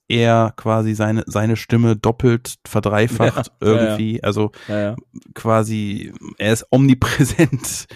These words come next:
Speaker 2: Ja, ja.
Speaker 1: mit seiner Stimme.
Speaker 2: Es ist das Album, das ist auch wirklich aus, es ist total überproduziert. Also da ist, da ist einfach, äh,
Speaker 1: Ja.
Speaker 2: da sind dann halt auch überall, da ist dann doch noch mal irgendwie der Streicher kurz mit drin.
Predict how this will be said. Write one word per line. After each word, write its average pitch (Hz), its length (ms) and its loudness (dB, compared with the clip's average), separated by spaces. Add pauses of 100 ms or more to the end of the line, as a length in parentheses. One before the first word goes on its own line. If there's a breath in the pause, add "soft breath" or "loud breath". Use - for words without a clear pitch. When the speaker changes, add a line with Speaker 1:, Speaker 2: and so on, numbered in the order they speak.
Speaker 2:
Ja, 110 80 -4
ja. 110 260 -2
Speaker 1:
mit 113 140 0
seiner 104 260 0
Stimme. 113 460 -6 (140)
Speaker 2:
Es 120 120 -6
ist - 240 -4
das 131 160 -2
Album, 139 260 2
das 127 120 -4
ist - 140 -14
auch 113 200 -4
wirklich 131 180 -6
aus, 123 120 -8
es 120 160 -6
ist 131 100 -8
total 139 280 -2
überproduziert. 117 840 -4
Also 113 220 -2
da 113 80 0
ist, - 320 -4 (580 loud breath)
da 110 120 0
ist - 400 -2
einfach, 123 600 -6 (220)
äh, 123 100 -12 (200)
Speaker 1:
Ja. 98 380 -6 (460 loud breath)
Speaker 2:
da 123 140 -4
sind 151 220 -8
dann 147 160 -2
halt 143 120 -4
auch 139 100 -8
überall, 139 520 -2
da 127 100 -6
ist 131 160 -6
dann 135 140 -6
doch - 180 -6
noch 147 160 -6
mal 139 160 -6
irgendwie 139 240 -6
der 139 120 -8
Streicher 117 460 -8
kurz - 320 -10
mit 127 180 -10
drin. 127 400 -8